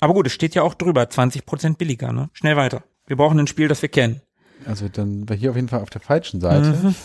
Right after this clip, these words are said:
Speaker 1: schon wieder.
Speaker 2: Starflight von Electronic Arts. Das sieht auch richtig scheiße aus.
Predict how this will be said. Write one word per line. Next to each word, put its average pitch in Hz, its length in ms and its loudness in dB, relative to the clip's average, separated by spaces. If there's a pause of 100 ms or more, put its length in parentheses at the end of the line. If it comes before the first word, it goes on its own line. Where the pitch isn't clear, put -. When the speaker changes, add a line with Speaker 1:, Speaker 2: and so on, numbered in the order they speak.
(120)
Speaker 1:
schon 139 260 0
wieder. 123 440 4 (240)
Speaker 2:
Starflight 113 800 0
von 104 580 0
Electronic 95 520 0
Arts. 143 420 0 (720)
Das - 100 -16
sieht - 140 -8
auch - 220 -6
richtig 135 260 -4
scheiße 139 480 0
aus. 165 400 -4